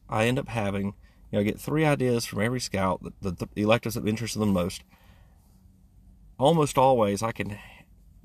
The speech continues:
get every scout one of the ones on their list by doing, working in three,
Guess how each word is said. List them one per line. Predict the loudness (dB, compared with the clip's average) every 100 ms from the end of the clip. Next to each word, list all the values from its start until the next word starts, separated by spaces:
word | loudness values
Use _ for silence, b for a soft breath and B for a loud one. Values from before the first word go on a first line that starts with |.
| 2
get | 2 2
every | 0 0 0
scout | -2 2 4 2 0
one | 0 2
of | 2
the |
ones | 2 2 2
on | 0
their | 0 0
list | 0 0 -2 -14 b b b b b b -12
by | -2 -2 0 -4
doing, | -4 0 2 2 2
working | 2 0 2 0
in | 2 0 -4 _ -4
three, | 2 2 2 0